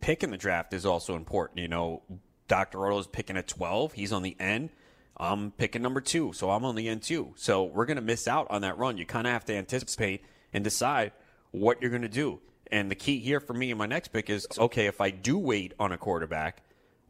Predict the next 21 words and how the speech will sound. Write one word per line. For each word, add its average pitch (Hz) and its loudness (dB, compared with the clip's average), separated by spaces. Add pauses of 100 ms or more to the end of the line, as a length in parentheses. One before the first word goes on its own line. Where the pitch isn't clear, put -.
(120)
another 104 4 (920)
twenty 113 2
plus 98 2
picks, - 2
am 104 0
I 104 6
gonna 107 2
feel 104 -2
comfortable 117 0
with 95 0
who's 98 -4
left? - 0 (500)
And 127 8
the 123 0
answer 175 0
is, 139 2 (600)
I 135 8
don't 160 2
think 202 2
so. 87 -2 (800)
So 110 6